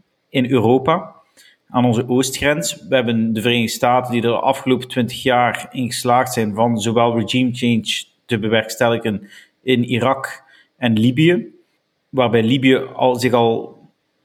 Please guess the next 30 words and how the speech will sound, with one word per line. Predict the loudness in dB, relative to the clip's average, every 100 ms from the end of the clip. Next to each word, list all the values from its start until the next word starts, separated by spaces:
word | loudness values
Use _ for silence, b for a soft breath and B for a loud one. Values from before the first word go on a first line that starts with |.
| _
op | -8 -2
zich | -2 0
al | 0 2
niet | 2 2 0 -8 -2
in | 0
het | 0 0 -6 -10 -12
V | -2 0 2
N, | 0 2 0 0
in | -2 -2 -2 -2
de | -2
V |
N-resolutie | 0 0 0 0 -2 0 -2
stond, | 0 -2 -2
waarmee | -2 0 0 0
men | 0 0 0 0
naar, | -2 -4 -6
toen | -4 -2 0
naar | 0
daar | 2 0
gegaan | -2 -2 0 -2
is. | -6 -10 b b b
We | b b b 0
hebben | 2 2
op |
dit | 0 2
ogenblik | 2 2 -2
een | -2
president | -2 -2 0 0 0 -4 -2
die | 0
zegt | 2 0 -2 -14 -16